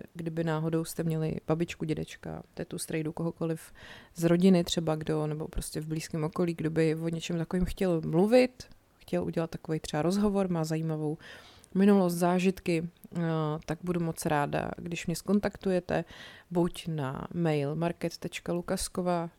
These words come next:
gmail com nebo podcastpříběhy gmail com nebo na Instagramu Paní Královna nebo na Instagramu Podcast Příběhy. Jo? Tak, eh, vám děkuju.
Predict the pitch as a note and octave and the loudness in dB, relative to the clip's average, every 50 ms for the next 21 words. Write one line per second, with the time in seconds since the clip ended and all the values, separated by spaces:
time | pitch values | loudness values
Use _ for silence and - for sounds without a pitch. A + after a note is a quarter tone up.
0 | - F#3 E3+ F3 E3+ E3 D#3+ D3 D3 D3 - - A3+ G#3+ G3+ G3 F#3+ F3+ E3+ D#3+ | -14 -8 -4 -2 0 0 0 0 0 -2 0 2 4 6 6 6 6 4 2 0
1 | D#3 D#3 - - - - - - - F3+ - - - - F#3+ F3+ F3 F#3+ F3 F3 | -2 -4 -2 -4 -4 -4 -8 -8 -8 -6 -6 -6 -6 -6 -6 -2 0 2 2 2
2 | E3+ E3 F3 F3 E3+ E3 D#3+ D#3+ D#3+ - - D#3+ D#3 D3+ D3+ D3 D3 D3+ D3+ D3+ | 2 2 2 2 2 2 0 -2 -4 -4 -4 -4 -4 -4 -4 -4 -4 -4 -6 -6
3 | D#3 - - _ - E3+ E3 D#3+ D3+ D3 D3 C#3+ - - D#3+ D#3+ D#3 - - - | -6 -8 -12 _ -10 -6 -4 -4 -2 -4 -4 -6 -6 -4 -6 -6 -6 -6 -8 -6
4 | E3 D#3+ D#3+ D#3 D#3 D3+ - - D#3 D#3+ D#3 E3+ E3+ - F#3 F3+ F3 E3+ E3 E3 | -4 -2 -2 -2 -4 -4 -4 -4 -4 -2 -4 -4 -2 0 2 2 2 2 0 0
5 | E3 D#3 D#3 - - - - - - - - - - C4+ C4 C#4+ C4 A3+ A3+ A3 | -2 -4 -6 -8 -10 -18 -20 -20 -20 -20 -20 -6 0 4 6 8 8 8 8 6
6 | G#3 - G#3 G3+ G#3 G3+ G3 G3 F#3+ - - - - F3 - - _ - D#3 D3 | 6 4 2 0 2 0 0 0 -4 -6 -8 -10 -10 -10 -10 -12 _ -8 -6 -6
7 | D3+ C#3+ C#3 D3 - - _ _ _ - D#3+ F3 G#3+ C#4+ D#4+ - - - - - | -6 -6 -6 -8 -10 -12 _ _ _ 0 4 6 6 6 4 0 -8 -20 -20 -20
8 | - - - - - - - _ - F#3+ F3 E3 D#3 D3+ D3+ D3 D#3+ E3+ G#3 A3 | -20 -20 -12 -8 -8 -8 -8 _ -4 -2 0 0 0 -2 -2 -4 -4 -4 -4 -4
9 | - - C#4+ C#4 C#4 C#4 C#4 | 0 2 4 6 6 4 4